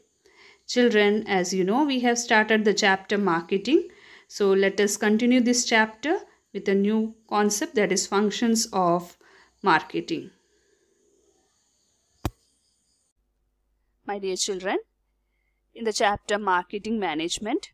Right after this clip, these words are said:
we are going to discuss the functions of marketing. This is one of the important question which is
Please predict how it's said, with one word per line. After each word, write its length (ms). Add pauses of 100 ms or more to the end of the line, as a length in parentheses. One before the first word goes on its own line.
(760)
we 80
are 80
going 300
to 80
discuss 560
the 160
functions 640
of 180
marketing. 560 (840)
This 180
is 320
one 220
of 140
the 120
important 640
question 480
which 200
is 160